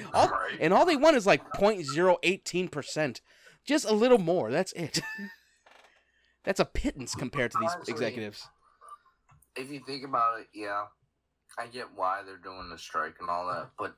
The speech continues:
Speaker 2: do they really need more money?
Speaker 1: Yeah. Yeah. <laughs>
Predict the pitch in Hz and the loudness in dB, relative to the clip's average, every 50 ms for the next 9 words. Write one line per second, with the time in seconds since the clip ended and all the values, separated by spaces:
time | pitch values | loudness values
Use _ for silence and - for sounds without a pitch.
0 | _ _ - 120 135 156 165 165 160 143 117 104 98 107 104 104 104 107 104 98 | _ _ -12 -10 -10 -8 -8 -8 -10 -8 -8 -8 -8 -6 -8 -10 -12 -12 -14 -14
1 | 98 98 92 92 92 95 95 95 95 92 87 85 87 92 90 87 85 _ _ _ | -14 -14 -12 -8 -6 -4 -4 -4 -6 -6 -6 -6 -6 -8 -12 -18 -20 _ _ _
2 | _ _ _ _ _ _ _ _ _ _ _ _ _ _ _ _ _ _ _ _ | _ _ _ _ _ _ _ _ _ _ _ _ _ _ _ _ _ _ _ _
3 | - 147 - - 107 123 123 123 - - - _ _ _ _ _ _ _ _ _ | -20 -20 -16 -14 -12 -12 -12 -12 -14 -16 -20 _ _ _ _ _ _ _ _ _
4 | _ _ _ _ _ _ _ _ - - - - _ - - - 104 - - - | _ _ _ _ _ _ _ _ -20 -20 -20 -20 _ -12 -10 -8 -8 -8 -8 -10
5 | - - - - 762 - - - - - - - _ - 392 | -12 -12 -14 -14 -14 -16 -18 -20 -20 -20 -20 -20 _ -12 -12